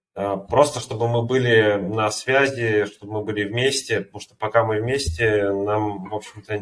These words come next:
ничего не страшно. А, хочу сказать о программе наставничества. Если у вас откликаются те вещи, которые мы говорим, приходите.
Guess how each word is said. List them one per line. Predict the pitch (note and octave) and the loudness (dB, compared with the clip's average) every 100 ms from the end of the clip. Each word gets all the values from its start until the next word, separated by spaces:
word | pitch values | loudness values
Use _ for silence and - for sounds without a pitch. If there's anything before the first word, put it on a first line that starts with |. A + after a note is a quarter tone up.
| F#2 | -8
ничего | G#2+ G2+ - A2 G#2+ - - - - - - _ - | -10 -8 -2 4 4 4 -2 -20 -20 -20 -20 _ -6
не | A#2+ | -2
страшно. | A#2 A#2+ C#3+ E3+ - C3+ A#2+ A2+ - _ _ _ _ _ - | -2 4 4 4 2 2 2 0 -4 _ _ _ _ _ -2
А, | A#2 A#2 A#2 A#2 A2 - _ | 4 8 8 6 4 -2 _
хочу | - - A#2+ | -12 -4 0
сказать | D3+ C#3 B2+ A2 | 0 2 4 4
о | - | 2
программе | B2 A#2+ B2+ A#2+ | 2 4 4 4
наставничества. | A#2 - D3 D#3+ C#3 - - | 0 4 4 4 0 -4 0
Если | A#2 A2 - | 0 0 -4
у | A2+ | 2
вас | A#2 A2+ - | 2 2 -2
откликаются | A2 - A#2+ B2 A#2 A2+ - A#2+ A2 G#2+ | -10 -8 -2 6 8 6 2 0 2 0
те | - A#2 | -2 -2
вещи, | A#2 - - | -2 -4 -8
которые | A2+ A#2 A2+ | -6 -2 0
мы | A2+ | -2
говорим, | G#2+ A2 A2+ A#2+ A#2+ A#2+ A#2 A#2 - - C#3+ - | 0 4 4 4 2 0 -2 -4 -10 -18 -16 -8
приходите. | A2+ - A2 A2 B2 - B2 A#2 A2 G#2+ G#2+ | -6 -2 -4 -4 -8 -2 4 6 8 6 2